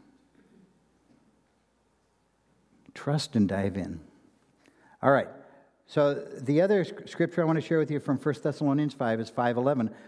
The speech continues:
where Paul says, "Encourage one another and build up one another." Now, that's one that he didn't have in verse fourteen. Build up is really cool because it takes encourage a step further.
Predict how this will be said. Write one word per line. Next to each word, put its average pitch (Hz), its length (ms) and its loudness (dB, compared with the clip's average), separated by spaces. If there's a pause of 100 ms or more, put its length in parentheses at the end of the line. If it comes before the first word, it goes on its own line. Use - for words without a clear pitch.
(120)
where 135 100 2
Paul 156 260 2
says, 151 240 0
"Encourage 196 480 0
one 151 160 2
another 139 460 2 (260)
and 139 200 2
build 147 240 2
up 156 200 0
one 131 120 2
another." 104 340 -2
Now, 120 160 2
that's 160 280 0
one 170 160 2
that 151 100 0
he 139 120 -2
didn't 143 220 0
have 151 180 0
in 127 100 0
verse 117 220 -6
fourteen. 113 520 -6 (1800)
Build 220 260 4
up 208 200 2
is 131 120 2
really 165 220 4
cool 165 260 0
because 135 320 0
it 143 140 -2
takes 208 300 -2
encourage 160 600 -2
a 139 60 -8
step - 300 -4
further. 107 400 -6